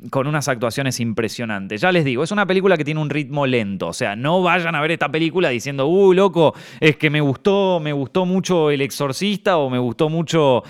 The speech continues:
eh, El Conjuro de James Wan", que son películas que manejan un ritmo más, más dinámico, y ahora quiero probar con Lamb porque dicen que es de terror, así que me quiero asustar, y después la ven y dicen, "Puta, qué embole que es esta película". No, no, no.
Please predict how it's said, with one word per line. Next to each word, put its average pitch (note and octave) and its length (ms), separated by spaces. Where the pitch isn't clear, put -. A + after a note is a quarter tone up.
eh, A#2 300
El C3+ 160
Conjuro E3 560
de C#3 80
James D#3 300
Wan", F3+ 240
que C3 80
son B2+ 140
películas C3+ 300
que A#2 60
manejan C3 300
un C3+ 120
ritmo A#2 360
más, A#2+ 480
más A#2+ 160
dinámico, D#3+ 760
y D3 260
ahora E3+ 540
quiero E3+ 200
probar E3 340
con D#3 220
Lamb G3 320
porque B2+ 420
dicen D3+ 340
que E3 100
es D#3+ 40
de D#3 80
terror, F#3 400
así D3+ 240
que D3 100
me C#3 120
quiero F3+ 180
asustar, E3+ 480
y E3 80
después B2 240
la C#3 80
ven D3+ 180
y C3+ 60
dicen, A2+ 240
"Puta, F#2 300
qué F2 60
embole F2 400
que E2+ 80
es D#2 100
esta D#2+ 180
película". F#2+ 380
No, D#3 120
no, D3 80
no. G2 220